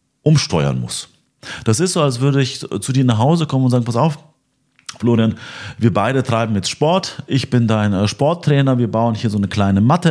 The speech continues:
im Wohnzimmer auf. Das schiebe ich dir montags, wenn ich komme, zur Seite. Kann die Couch hier an dieser Stelle stehen?“ Und du sagst, „Ja, die Couch darf hier an dieser Stelle stehen. Das ist okay.“ Dann komme ich am Montag, wir treiben Sport, alles ist fein, alles ist gut. Einen Tag später komme ich wieder zu dir und sag, „Du Florian, wir machen heute Sport, aber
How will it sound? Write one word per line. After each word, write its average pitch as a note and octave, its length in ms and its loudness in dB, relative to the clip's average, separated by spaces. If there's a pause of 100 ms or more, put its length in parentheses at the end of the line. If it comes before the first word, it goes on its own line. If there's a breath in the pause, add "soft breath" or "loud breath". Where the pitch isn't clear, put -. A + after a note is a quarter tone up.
im C3 200 -2
Wohnzimmer B2 540 -2
auf. A2 340 -2 (400 loud breath)
Das - 180 2
schiebe C3 280 2
ich - 100 -2
dir A2 380 2
montags, B2+ 480 2
wenn A2+ 80 -2
ich G#2+ 100 -6
komme, G#2+ 240 -4
zur F#2+ 160 -6
Seite. B2+ 540 2 (200 loud breath)
Kann C3 220 0
die C3+ 140 2
Couch A#2 320 0
hier A2+ 80 -2
an G2+ 80 0
dieser F#2 180 -2
Stelle D2+ 300 -2
stehen?“ - 300 -8
Und C#2 60 -8
du - 40 -8
sagst, - 180 -6
„Ja, B2+ 120 2
die A#2+ 80 -2
Couch A#2+ 340 -2
darf G#2 220 -2
hier G2 120 -6
an F2+ 60 -6
dieser E2+ 180 -8
Stelle D#2 240 -8
stehen. C3+ 220 -4
Das A2 140 -6
ist - 120 -10
okay.“ - 160 -18 (320 loud breath)
Dann A#2 80 -4
komme D3 140 4
ich A#2 60 6
am A#2 60 4
Montag, D#3 280 2
wir A#2 60 -2
treiben G2 260 -2
Sport, C3+ 280 -2
alles G2+ 200 -4
ist G2 120 -6
fein, G#2+ 240 0
alles D2+ 180 -6
ist B2 120 -12
gut. C#3+ 220 -4 (260 loud breath)
Einen A#2+ 120 2
Tag B2+ 200 0
später C3 280 0
komme A2+ 180 0
ich G#2 100 -4
wieder D#3+ 260 6
zu - 120 -4
dir B2+ 80 2
und A#2+ 60 4
sag, A#2+ 200 -2 (240 loud breath)
„Du C3 120 0
Florian, E3+ 360 2
wir C#3+ 60 4
machen C#3 180 2
heute C3+ 160 2
Sport, E3 400 -2
aber F3+ 400 2